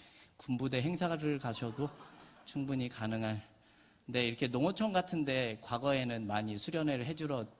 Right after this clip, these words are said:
예, 다니-, 교회들이 다니고 그랬지 않습니까? 어, 그런 생각이 갑자기 이 머릿속을, 어, 지나게, 예, 되었네요. 네, 아무튼, 어, 저도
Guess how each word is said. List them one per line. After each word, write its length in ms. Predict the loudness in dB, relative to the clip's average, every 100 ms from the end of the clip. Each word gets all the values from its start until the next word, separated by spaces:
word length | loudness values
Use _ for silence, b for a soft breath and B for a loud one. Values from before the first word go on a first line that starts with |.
| -10
예, 160 | -4 -4
다니-, 360 | -4 -4 -4 -4
교회들이 600 | -2 -2 -2 -6 -6 -6
다니고 360 | -6 -6 -6
그랬지 260 | -8 -8 -6
않습니까? 540 | -8 -4 -6 -2 -4 -4 B B B B B B B
어, 220 | -12 -12 -12
그런 320 | -6 0 0
생각이 380 | 2 2 2 -2
갑자기 680 | -4 -6 0 0 2 0 0
이 320 | -2 -4 -4
머릿속을, 600 | -4 -4 -4 -6 -6 -6 -8 B B B _
어, 220 | -4 -4 -6
지나게, 580 | -2 -4 -2 -8 -10 -14 b b b _ -14
예, 220 | -14 -14
되었네요. 540 | -8 -4 -4 -4 -6 -6
네, 320 | -6 -6 -6 -4
아무튼, 360 | -4 0 -2 -2 B B B B 2
어, 500 | 4 6 2 -8 -8
저도 480 | -6 -2 -2 -4